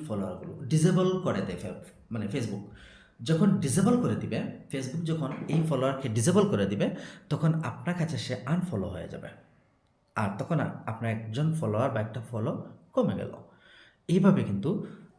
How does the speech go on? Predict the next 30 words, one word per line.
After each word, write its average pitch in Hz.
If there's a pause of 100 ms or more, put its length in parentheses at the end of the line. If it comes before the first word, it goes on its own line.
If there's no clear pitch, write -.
আমাদের 117 (220)
ফলোয়ার 127 (140)
কমে 120
যায়। 110 (480)
আমরা 139
কিন্তু 156
এই 135
জিনিসটা, 120 (180)
জিনিসগুলো 123
বুঝি 123
না। - (380)
না 131
বুঝে 131
আমরা 113
এরকম 117
বট 107
ফলোয়ার 135
অনেক 117
সময় 131
কিনতাম 143
আগে, 135 (280)
এখনও 196
অনেকে 127
কিনি। - (460)
এখনও 190
কিন্তু - (140)
কনটেন্ট 175
মনিটাইজেশনের 139
যুগে 127
এসেও, 143